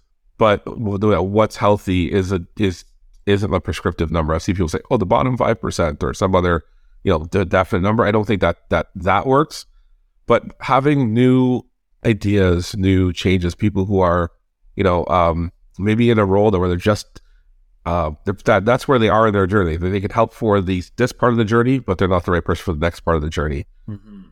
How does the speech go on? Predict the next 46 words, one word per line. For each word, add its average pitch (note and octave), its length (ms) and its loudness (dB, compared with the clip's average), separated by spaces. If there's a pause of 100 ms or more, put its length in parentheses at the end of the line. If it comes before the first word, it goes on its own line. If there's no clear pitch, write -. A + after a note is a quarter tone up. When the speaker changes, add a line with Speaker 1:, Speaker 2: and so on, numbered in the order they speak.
(160)
Speaker 1:
That, A2+ 360 0
to A#2+ 100 -4
me, A#2 40 4
there A2 140 4
are G2+ 120 4
healthy B2+ 400 0
reasons G2 440 0
why E2+ 160 2
that E2+ 160 -4
turnover F#2+ 360 -2
happens. C#3 540 0 (540)
Um, F2 400 0 (240)
hopefully D3 240 2
it's A#2 80 -2
not A#2+ 120 2
just G#2+ 180 -2
because G2 300 0
we F#2 120 -4
can't - 220 -2 (120)
keep - 220 -4
people, F2+ 460 -2 (220)
no A2 80 2
one G#2 120 4
wants F#2+ 200 0
to G2+ 60 -10
stay, G2+ 240 0
we're F#2 120 0
not - 180 -4
paying F#2+ 280 -2
well, E2+ 440 -2 (340)
it's - 60 -6
a - 20 -6
bad A2+ 220 2
environment. F#2+ 480 0
That's - 180 0
just G2 160 -2
bad D#2+ 240 0
turnover. C#2 460 -8
But G2 100 2
if A2 160 0
it's, - 240 -6
you D#3 80 2
know, C3+ 140 2
for G#2 160 -2
good A2+ 160 0
reasons, A2+ 600 0